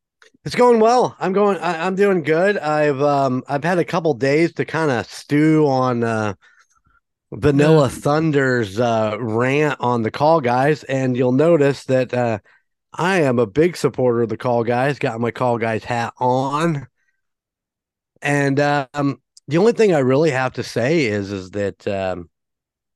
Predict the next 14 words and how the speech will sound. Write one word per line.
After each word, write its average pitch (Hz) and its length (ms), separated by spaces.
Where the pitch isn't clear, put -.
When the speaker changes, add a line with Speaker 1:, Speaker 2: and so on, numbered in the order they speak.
Speaker 1:
well, 143 260
I 139 100
guess 151 200
there'd 156 100
be 147 100
a 123 60
couple 139 240
things 101 300
really 104 340
that 104 200
I 107 80
wanna 113 220
point 110 300
out. 120 240